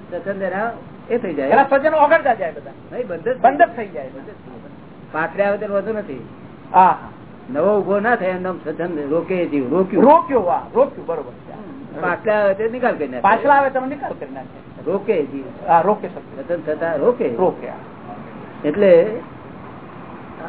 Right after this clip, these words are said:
Speaker 1: હવે જ્ઞાની આપવાનો કે એનો દેહ છૂટી ગયો.
Speaker 2: જી, હા.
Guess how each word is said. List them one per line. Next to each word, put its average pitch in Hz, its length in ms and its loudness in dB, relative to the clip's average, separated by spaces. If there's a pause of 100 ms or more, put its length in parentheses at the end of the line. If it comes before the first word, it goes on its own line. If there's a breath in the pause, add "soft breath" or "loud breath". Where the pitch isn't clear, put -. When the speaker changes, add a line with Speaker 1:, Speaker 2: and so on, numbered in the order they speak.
(100)
Speaker 1:
હવે 175 200 6
જ્ઞાની 196 680 2
આપવાનો 185 380 2
કે 185 440 -8
એનો 170 180 0
દેહ 180 200 0
છૂટી 202 280 0
ગયો. 139 300 4
Speaker 2:
જી, 180 200 4
હા. 127 160 4